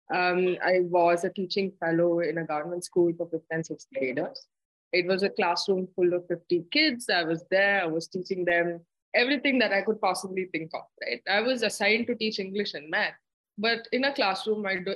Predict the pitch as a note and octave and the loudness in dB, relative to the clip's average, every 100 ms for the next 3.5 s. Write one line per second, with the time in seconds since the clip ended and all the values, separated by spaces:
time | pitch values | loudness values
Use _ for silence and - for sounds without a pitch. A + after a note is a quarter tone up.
0 | - F#3+ F#3+ F#3 G#3 G3+ F3 E3+ F#3 F3+ | -4 -2 0 0 0 0 -2 0 -2 -2
1 | E3 E3+ F3 E3+ E3+ F3+ F3 - D3+ D#3 | -6 -4 -2 0 -2 -4 -6 -4 -2 -4
2 | - E3+ D#3 - - E3 E3 E3+ E3 E3 | -2 -2 -2 -6 -4 -2 0 0 0 -2
3 | E3 C#3+ - - - | -2 -6 -8 -12 -12